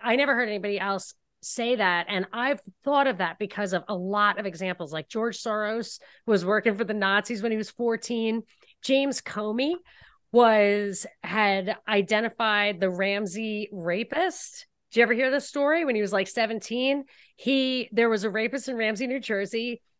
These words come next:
and he said that he was attacked by him and that he could identify him. He put some guy in jail who later got, like, three and a half million dollars because it was totally not him. Comey, as a seventeen-year-old, was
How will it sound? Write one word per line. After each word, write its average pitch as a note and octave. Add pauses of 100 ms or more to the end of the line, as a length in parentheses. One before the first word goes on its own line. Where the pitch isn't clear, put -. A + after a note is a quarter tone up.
(180)
and G#3
he B3+
said G3
that F#3+
he A3
was F#3+
attacked G3+
by G#3+
him G#3+
and F#3
that F3
he F3
could F#3
identify G#3
him. F#3+
He F3
put A3+
some A3+
guy G3+
in F#3
jail G3
who G#3+
later G3+
got, F3+
like, F3+
three A3
and G#3+
a F#3+
half F#3
million G3+
dollars F#3
because F#3
it F3+
was F3+
totally B3+
not F#3+
him. F3+ (420)
Comey, A#3 (120)
as G3
a F#3
seventeen-year-old, A3+
was E3+